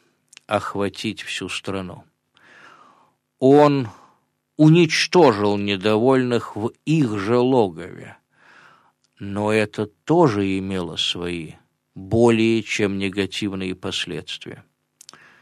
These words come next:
Во-первых, любовь к императору, которую испытывали к нему еще отдельные группы населения,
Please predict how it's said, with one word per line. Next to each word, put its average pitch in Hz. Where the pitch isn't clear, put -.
Во-первых, 175
любовь 139
к -
императору, 120
которую 107
испытывали 117
к -
нему 95
еще 92
отдельные 104
группы 107
населения, 101